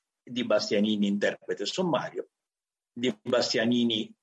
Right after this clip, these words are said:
voce stentorea e basta, di Bastianini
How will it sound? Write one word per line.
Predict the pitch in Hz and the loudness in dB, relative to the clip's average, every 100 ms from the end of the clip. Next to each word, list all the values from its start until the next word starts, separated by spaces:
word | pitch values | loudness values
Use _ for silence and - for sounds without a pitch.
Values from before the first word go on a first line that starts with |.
| _ _ | _ _
voce | 120 107 110 | -2 0 0
stentorea | - - _ - 107 101 104 101 90 90 92 | -2 -4 _ -2 0 0 2 2 2 2 0
e | 131 170 | 0 0
basta, | 107 - - - - - _ _ _ _ _ _ | -4 -10 -14 -8 -8 -8 _ _ _ _ _ _
di | 131 135 | -6 -2
Bastianini | 123 127 - 120 127 127 123 120 113 113 - | 2 0 2 2 4 4 4 4 2 -2 -8